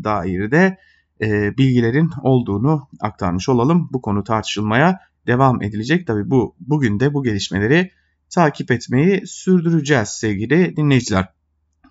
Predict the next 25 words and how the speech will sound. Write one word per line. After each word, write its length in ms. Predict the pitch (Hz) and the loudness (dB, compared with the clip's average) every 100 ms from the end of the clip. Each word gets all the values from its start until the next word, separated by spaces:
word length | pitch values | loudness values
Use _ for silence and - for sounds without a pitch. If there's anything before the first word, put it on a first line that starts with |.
| 131 | -4
Dün 260 | 190 233 180 | 0 2 2
bir 180 | 156 131 | 2 2
diğer 320 | 147 107 - | 0 0 -2
görüşmede, 760 | 107 104 - 107 110 185 208 - - _ _ - | -4 -4 -4 -4 2 2 2 -4 -20 _ _ -4
e, 100 | 107 113 | -2 0
önemli 560 | 98 78 120 127 123 110 | -2 -2 2 4 4 2
bir 80 | 104 | 0
görüşmede 480 | 101 95 135 202 | -2 -2 -2 -2
Profesör 520 | 208 135 127 123 147 123 | -2 -2 -2 -2 0 0
Doktor 420 | 120 - 175 185 | -4 0 0 0
Sinan 340 | - 135 143 | 0 -4 -2
Adıyaman, 400 | 123 131 127 104 | 0 0 0 0
yani 220 | 101 98 | 0 -2
Türk 200 | 95 185 | -4 -4
Tabipleri 520 | 135 113 - 104 98 92 | -4 -4 -4 -6 -6 -4
Birliği 580 | 120 101 120 175 196 - _ _ - | -6 -2 0 2 0 -4 _ _ -4
Başkanı 380 | 127 - 139 131 | -2 -2 -2 -2
Sinan 360 | - 127 110 117 | -2 -2 -2 0
Adıyaman'ın 440 | 160 131 135 233 | 2 4 4 2
Sağlık 540 | 240 - 170 151 156 | 0 -2 0 2 0
Bakanı 280 | 135 131 196 | -4 -2 -2
Fahrettin 500 | 208 151 135 139 202 | 0 2 2 -2 -6
Koca 340 | - 151 175 170 | -4 -2 2 2
ile 240 | 127 - | 2 -2
yaptığı 520 | 82 113 - 190 254 | -2 -4 -2 -2 -2